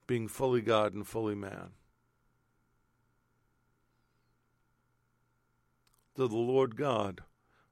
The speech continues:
passed between those pieces. His oath was unilateral, unconditional, and with no requirements demanded of Abram in this legally binding covenant.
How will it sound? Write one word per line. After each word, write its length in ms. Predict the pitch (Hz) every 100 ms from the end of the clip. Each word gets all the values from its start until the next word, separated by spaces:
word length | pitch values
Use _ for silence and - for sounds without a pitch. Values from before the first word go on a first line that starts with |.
| -
passed 440 | 123 117 110 -
between 400 | 123 - 120 110
those 220 | 104 104
pieces. 720 | - 117 110 - - - - - _ _ _ _ _ _
His 180 | - 131
oath 300 | 139 147 151
was 180 | 139 120
unilateral, 840 | 135 131 123 123 139 147 175 180 - _ _ _ -
unconditional, 1080 | 160 160 160 156 123 147 156 - 165 175 165 - - -
and 180 | 143 127
with 220 | 131 131
no 340 | 147 175 190
requirements 1000 | 190 160 147 - 160 165 170 175 185 -
demanded 560 | - 135 139 156 160 165
of 200 | 143 110 - _
Abram 540 | 156 151 117 117 113 120 - _ _ _ _ _ _ _ _ _ _ _
in 140 | 135
this 380 | 123 120 - - -
legally 460 | 127 131 123 135 127
binding 500 | 117 123 123 123 113
covenant. 460 | - 117 101 101